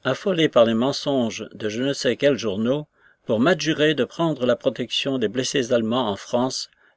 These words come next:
laissés dans l'abandon. Et n'ai-je pas entendu ou lu les mêmes craintes indignées de la part des Français, au sujet de leurs blessés maltraités en Allemagne ? Or, tout ceci est faux,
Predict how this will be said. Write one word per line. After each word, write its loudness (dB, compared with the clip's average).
laissés 2
dans 0
l'abandon. 0
Et -8
n'ai-je -2
pas 8
entendu 0
ou -2
lu 0
les -2
mêmes 0
craintes -4
indignées 0
de 0
la 2
part 2
des -2
Français, -4
au -8
sujet 2
de 0
leurs 8
blessés -2
maltraités 0
en 0
Allemagne ? -4
Or, 4
tout -4
ceci -2
est 2
faux, 0